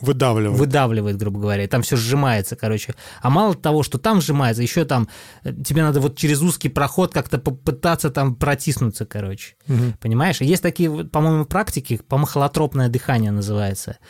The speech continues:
Speaker 2: Как раз в момент вот этой практики ты снова как будто бы рождаешься и проходишь этот путь, и вот эта травма, которая возникла в этот момент, она уходит.
Speaker 1: Ты думаешь, это в этот момент происходит?
Speaker 2: Травма?
Speaker 1: Это травма.
Speaker 2: Ну, возможно.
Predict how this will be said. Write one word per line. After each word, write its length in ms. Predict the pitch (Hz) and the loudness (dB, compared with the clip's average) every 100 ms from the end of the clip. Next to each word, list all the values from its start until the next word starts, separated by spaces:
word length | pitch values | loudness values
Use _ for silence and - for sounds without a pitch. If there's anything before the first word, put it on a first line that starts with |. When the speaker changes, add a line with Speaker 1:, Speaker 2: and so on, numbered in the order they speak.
| - - | -20 -6
Speaker 2:
Как 180 | 135 123 | -2 0
раз 280 | 160 139 - - - | 0 0 -6 -16 -4
в 120 | 127 | 0
момент 580 | 151 165 180 170 120 - - - | 2 4 2 2 -2 -8 -18 -6
вот 100 | 127 | -2
этой 140 | 127 | -2
практики 540 | 123 175 214 - 120 117 | 0 0 0 -6 -10 -4
ты 340 | 156 143 135 | 0 0 0
снова 480 | - 165 170 156 127 - | -2 2 2 2 0 -6
как 180 | 147 131 | -6 -2
будто 200 | 139 131 | 0 0
бы 120 | 127 | 2
рождаешься 560 | 123 117 120 165 151 - | 2 0 0 0 0 -2
и 60 | |
проходишь 500 | - 120 - 123 110 | -2 -2 0 0 0
этот 240 | 117 117 - | -2 -4 -2
путь, 340 | 208 233 - _ _ _ - _ | -2 -2 -4 _ _ _ -20 _
и 240 | 139 139 135 131 | 2 2 0 -2
вот 160 | 139 | 0
эта 120 | 139 | 0
травма, 460 | 131 170 185 151 131 | 0 0 2 2 0
которая 320 | 127 117 123 | 0 0 2
возникла 440 | 127 135 139 127 117 | 2 2 2 0 0
в 40 | |
этот 220 | 117 117 | 0 -2
момент, 480 | 127 127 170 240 - - - | 0 2 2 0 -2 -10 -4
она 400 | 117 143 160 131 _ _ _ | 0 2 0 -2 _ _ _
уходит. 460 | - - 123 95 92 | -8 0 0 0 0
Speaker 1:
Ты 80 | |
думаешь, 400 | 123 135 135 120 | 0 2 2 0
это 180 | 139 - | 0 0
в 100 | 143 | 2
этот 260 | 151 139 110 | 0 0 -2
момент 460 | 117 110 107 - - | -2 -2 -4 -8 -12
происходит? 560 | - 110 - 110 104 98 | -4 -4 -4 -4 -4 -2
Speaker 2:
Травма? 420 | - 190 165 101 | 2 2 2 0
Speaker 1:
Это 160 | 110 110 | -2 -2
травма. 460 | 110 110 101 101 - - | -2 -2 -2 -6 -10 0
Speaker 2:
Ну, 140 | 127 | 2
возможно. 600 | 104 127 156 107 95 113 | 2 2 0 0 -4 -12